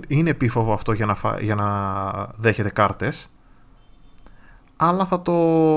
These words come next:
θα το ρισκάρουμε. Τρία αστεράκια, πέντε το potential, θα εμπιστευτούμε τους manager. Δεκατέσσερα πρώτη επαφή, δεκαπέντε πάσα,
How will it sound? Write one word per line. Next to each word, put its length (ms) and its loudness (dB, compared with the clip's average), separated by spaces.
θα 120 2
το 100 0
ρισκάρουμε. 480 0
Τρία 240 0
αστεράκια, 420 -2
πέντε 180 -2
το 160 -6
potential, 520 -2
θα 100 -2
εμπιστευτούμε 520 -2
τους 240 -6
manager. 480 -2
Δεκατέσσερα 640 0
πρώτη 280 0
επαφή, 320 0
δεκαπέντε 580 -2
πάσα, 500 -2